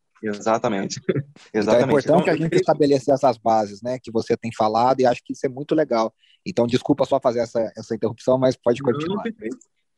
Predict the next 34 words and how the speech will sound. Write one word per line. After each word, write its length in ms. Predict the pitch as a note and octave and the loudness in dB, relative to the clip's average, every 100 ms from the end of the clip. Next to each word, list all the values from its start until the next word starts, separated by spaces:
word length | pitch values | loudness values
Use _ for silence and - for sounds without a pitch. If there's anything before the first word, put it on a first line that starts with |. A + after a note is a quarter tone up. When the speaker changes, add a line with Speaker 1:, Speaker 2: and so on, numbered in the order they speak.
| _ | _
Speaker 1:
Perfeito. 340 | F#3 F#3+ A3 D3+ | -6 0 0 2
Então, 400 | D#3 E3 G#3 F3 | 0 0 0 4
eu 120 | F3 | 2
creio 200 | E3+ G#3 | 2 0
que 100 | A3 | 2
o, 440 | G3+ D#3+ D#3 B2+ G#2+ | 2 4 4 4 2
a 100 | - | 0
tradição 360 | - D3 F3 | -2 -2 0
reformada 440 | F3+ E3+ D3 E3 F#3 | -2 -2 0 0 -2
traz 460 | - F#3 A#3 B3+ | -2 0 0 0
essa, 220 | F#3+ F3+ E3 - | 0 0 0 0
essa 180 | C#3+ | -2
substância, 540 | D3 D3 C#3+ - E3 - - C#3+ | -4 -6 -4 0 -2 -2 -8 -6
esse, 460 | - F3 C#3+ - _ _ - | -4 -2 -4 -6 _ _ -10
esse 180 | C3+ E3+ | -4 -4
firme 240 | - F#3+ F3+ | -2 0 2
alicerce, 560 | E3 - D3 C#3 C#3+ | 2 2 2 0 -2
né? 140 | C3 C3 | -4 -4
Esse 160 | - | -4
primeiro 280 | - C3+ D3 | -4 -2 0
pilar 380 | D3 B2+ C3+ D3 | 0 2 2 0
que 200 | D#3 D3+ _ | -4 -6 _
fundamenta 520 | - D#3+ E3+ D3+ G3 B3+ | -10 0 0 0 -2 -2
essa 180 | - - | -2 0
casa, 360 | G#2+ G2 F#2 | 0 0 -2
né? 160 | F#2+ C3+ _ _ _ | -8 -14 _ _ _
E 140 | D#3 E3 | 0 2
aí, 180 | F3 | 2
um, 280 | A#3+ G#3+ F3+ | 0 -2 -2
um 40 | F3 | -4
segundo 320 | - F#3+ A#3+ | -4 -4 0
pilar 380 | G3 D#3+ G3 A#3 | 2 2 2 2
dessa, 520 | E3 C#3+ D3 B2 E2 | 0 0 0 0 -2
de-, 180 | - | -8